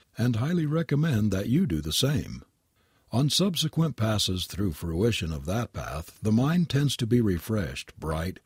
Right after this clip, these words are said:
quiet, and clear for a while. The milder forms of the above-listed phenomena may occur. It is as though someone hit the reset button and cleared out all the junk for a little while. There is a nice bliss wave that tends to follow,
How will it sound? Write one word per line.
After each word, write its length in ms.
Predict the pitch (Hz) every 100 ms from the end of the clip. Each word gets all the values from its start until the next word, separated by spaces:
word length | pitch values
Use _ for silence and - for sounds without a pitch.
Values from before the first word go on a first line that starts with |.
| _ _
quiet, 360 | - 160 160 165
and 140 | 156
clear 280 | 135 165 170
for 180 | - 80
a 60 | 73
while. 520 | 95 - 64 - - _ - - -
The 100 | 110
milder 460 | 113 151 180 175
forms 440 | - 90 82 92 90
of 140 | 80
the 200 | 76 73
above-listed 680 | 67 87 117 113 127 - 101
phenomena 640 | - 104 127 120 85 78
may 220 | 82 90 104
occur. 540 | 82 - 71 64 67 _ _ _ - _
It 140 | -
is 220 | 175 165 165
as 240 | 170 143
though 240 | 104 76 82
someone 440 | - 127 131 120
hit 220 | 110 139
the 100 | 113
reset 500 | 107 180 - 73 67
button 340 | 71 67 69 64
and 180 | 95 120
cleared 380 | - 208 165 73
out 240 | 73 95
all 160 | 80 101
the 100 | 90
junk 320 | 110 95 -
for 160 | -
a 60 | 73
little 280 | 69 69 60
while. 420 | - - 65 65 _ _ _ - -
There 160 | - 185
is 120 | 175
a 60 | 156
nice 300 | 147 156 -
bliss 460 | 98 113 110 80
wave 380 | 78 69 69 87
that 200 | 73 69
tends 240 | 104 107 113
to 120 | 110
follow, 540 | - 104 95 65 71